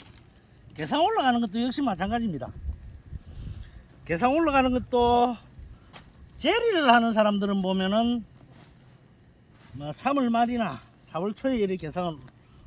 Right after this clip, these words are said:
올려가지고 사월 초부터 이제 제리를 한다고 이제 이야기를 많이 하고 그런데 제리를 안 하고 꿀로 뜨는 사람들은 보면은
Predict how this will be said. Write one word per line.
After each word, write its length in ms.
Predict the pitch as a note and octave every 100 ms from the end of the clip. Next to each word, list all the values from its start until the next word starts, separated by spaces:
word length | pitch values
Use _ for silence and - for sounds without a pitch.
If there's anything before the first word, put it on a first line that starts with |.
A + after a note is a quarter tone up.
| -
올려가지고 720 | G3 F3+ E3+ F3+ D#3 E3+ G3+ G3 - - - - - - - - - - - - - -
사월 260 | - F3
초부터 400 | G#3+ G#3 A#3+ G#3+
이제 180 | G#3 F#3 F3+ D#3+ - -
제리를 340 | G#3+ G3+ F3+
한다고 500 | E3+ F3 F3 G3 E3+
이제 340 | D3 C3+ D3+ B2 -
이야기를 320 | C#3 D#3+ D3+
많이 180 | B2+ A#2
하고 360 | C#3 A2+ G2 F#2 - - - - - - - - - -
그런데 240 | A#3+ A3+
제리를 360 | - E4+ G#4+ E4+
안 140 | G#3 A3+
하고 420 | D4 D4 C4 B3 -
꿀로 220 | F4 F#4+
뜨는 300 | F4+ D#4 B3+
사람들은 500 | G#3+ G#3 G#3 G3+ F#3+
보면은 480 | F3+ F3 F3 A3